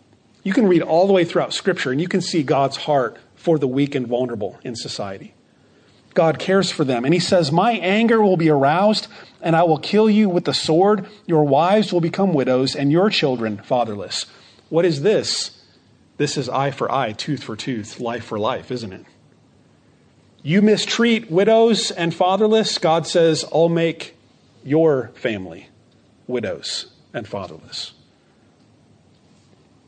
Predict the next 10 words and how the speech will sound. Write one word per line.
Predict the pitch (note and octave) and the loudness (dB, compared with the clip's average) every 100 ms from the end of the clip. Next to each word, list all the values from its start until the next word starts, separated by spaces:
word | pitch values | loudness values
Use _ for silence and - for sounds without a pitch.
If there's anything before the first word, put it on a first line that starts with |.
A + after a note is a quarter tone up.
| _ _ _ _ - | _ _ _ _ -12
So | - B2 G2+ - | -2 -2 -2 -6
the | C3+ | -10
punishment | - D#3+ D#3 - C3 | -4 -2 -2 -4 -8
fits | - D#3 - - | -4 -4 -2 -8
the | - | -8
crime, | A#2+ C3+ G#2+ D#2+ - _ _ _ _ _ _ _ _ _ _ - | -8 -8 -8 -10 -20 _ _ _ _ _ _ _ _ _ _ -12
essentially, | D3 - A#2+ - G2 | -8 -6 -8 -8 -8
eye | F2+ A#2+ | -6 -6
for | A2+ A2 | -4 -4
eye. | F#2 G#2 E2+ | -2 -4 -6